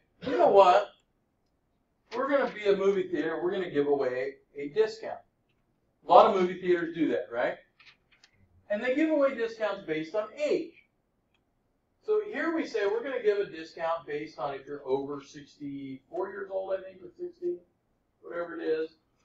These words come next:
Or we're gonna give you a bonus based on if you're under thirteen, a kids rate. So we're gonna come in here, and it says patron age equals or less than the minimum age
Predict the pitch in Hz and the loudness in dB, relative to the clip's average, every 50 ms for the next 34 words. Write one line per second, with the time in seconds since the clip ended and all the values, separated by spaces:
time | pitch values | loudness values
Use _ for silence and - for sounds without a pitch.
0 | _ - _ _ _ - - 294 339 349 349 330 285 - 254 240 226 226 202 202 | _ -20 _ _ _ 4 4 6 6 6 4 4 2 -2 -2 -2 -2 -2 -2 -4
1 | 196 196 208 208 208 202 - - - 175 156 143 143 - - - - _ - 135 | -8 -8 -6 -6 -6 -6 -8 -10 -8 -6 -4 -4 -4 -6 -8 -10 -12 _ -8 -6
2 | 139 143 139 151 160 160 160 160 165 185 185 - - 147 147 151 - - - 392 | -6 -6 -8 -10 -12 -12 -12 -8 -6 -6 -6 -4 -6 -6 -6 -6 -8 -8 -6 -6
3 | 392 - - 262 262 - - - - _ - 466 427 - - - - - - - | -8 -8 -10 -14 -14 -14 -14 -14 -16 _ 0 0 0 0 0 -6 -8 -10 -10 -14
4 | _ _ _ _ _ _ _ _ _ _ _ _ _ _ _ _ _ _ _ _ | _ _ _ _ _ _ _ _ _ _ _ _ _ _ _ _ _ _ _ _
5 | _ _ _ _ _ _ _ _ _ _ _ _ _ _ 214 214 214 240 269 285 | _ _ _ _ _ _ _ _ _ _ _ _ _ _ 0 2 2 2 0 0
6 | 349 349 339 277 277 262 233 214 196 175 175 131 - 247 233 117 - - - - | -2 -6 -8 -6 -6 -6 -4 -4 -4 -6 -8 -10 -12 -12 -10 -10 -10 -10 -12 -14
7 | _ _ _ _ _ _ _ _ _ _ _ _ _ _ _ _ _ _ _ _ | _ _ _ _ _ _ _ _ _ _ _ _ _ _ _ _ _ _ _ _
8 | _ _ - 170 180 196 190 - 202 185 - - - - 214 233 262 277 - 311 | _ _ -10 -8 -6 -6 2 4 4 4 4 0 -8 -10 -8 -8 -8 -8 -8 -10
9 | 311 285 - - 214 208 415 427 427 - - - 403 392 - 392 381 381 381 381 | -8 -8 -8 -8 -6 -6 -4 -6 -6 -8 -10 -12 -12 -10 -8 -4 -2 0 0 0
10 | 370 370 - - _ - _ _ _ _ _ _ _ _ _ _ _ _ _ _ | 0 -4 -8 -16 _ -20 _ _ _ _ _ _ _ _ _ _ _ _ _ _
11 | _ _ _ _ - 160 165 175 190 208 - - - 214 208 196 190 190 180 - | _ _ _ _ -2 2 6 6 6 6 6 2 0 2 4 4 4 4 2 0
12 | 160 151 160 180 220 226 214 185 151 127 117 110 107 104 110 139 160 180 - - | -4 -4 -2 -2 -4 -2 -2 -4 -4 -6 -8 -10 -12 -12 -12 -12 -12 -12 -14 -18